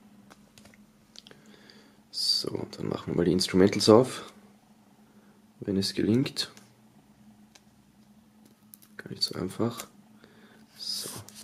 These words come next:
Also, die Instrumentals.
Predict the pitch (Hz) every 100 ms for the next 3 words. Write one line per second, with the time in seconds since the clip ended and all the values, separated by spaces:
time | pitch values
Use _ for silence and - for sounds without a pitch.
0 | - - - - - - - - - -
1 | - - - - - - - - - -
2 | - - - - - - - - - -
3 | - - - - - - - - - -
4 | 156 151 160 - - - - 71 - -
5 | - - - - - - - - - -
6 | - - - - - - - - - -
7 | - - - 82 85 - 123 156 - -